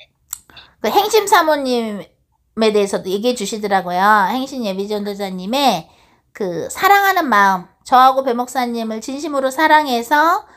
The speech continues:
기도하시고 그런, 그런 마음을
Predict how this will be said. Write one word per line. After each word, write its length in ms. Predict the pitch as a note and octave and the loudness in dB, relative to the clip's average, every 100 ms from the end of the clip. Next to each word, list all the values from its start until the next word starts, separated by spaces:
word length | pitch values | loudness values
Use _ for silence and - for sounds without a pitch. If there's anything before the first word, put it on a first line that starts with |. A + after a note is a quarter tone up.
| _ _ _ | _ _ _
기도하시고 1160 | C#4 B3+ C#4 B3+ A#3+ A#3+ A3+ A#3 C4 C#4+ F4 - _ _ _ _ _ _ | -2 2 4 4 2 -4 -6 2 6 6 4 -4 _ _ _ _ _ _
그런, 600 | C4 B3 A#3 A3 F#3+ - - _ _ | -2 0 0 -4 -10 -16 -20 _ _
그런 300 | - D#4+ D4+ | -2 2 2
마음을 400 | B3 A3+ B3 C4+ | 4 4 4 4